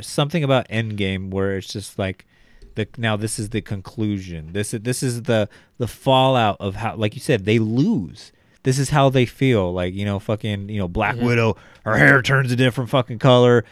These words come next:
Speaker 1: Fucking Captain America's leading a fu-, of course, if Captain America can't be America's hero, he's out here, you know, leading a fucking focus, or not focus group, uh, uh, ah, like, like A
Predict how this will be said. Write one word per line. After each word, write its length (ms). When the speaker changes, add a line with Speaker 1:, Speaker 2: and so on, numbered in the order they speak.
Speaker 1:
Fucking 300
Captain 300
America's 480
leading 280
a 40
fu-, 140
of 240
course, 340
if 100
Captain 280
America 440
can't 240
be 100
America's 460
hero, 340
he's 220
out 240
here, 200
you 140
know, 180
leading 360
a 80
fucking 320
focus, 440
or 140
not 180
focus 300
group, 280
uh, 180
uh, 400
ah, 560
like, 220
like 160
A 40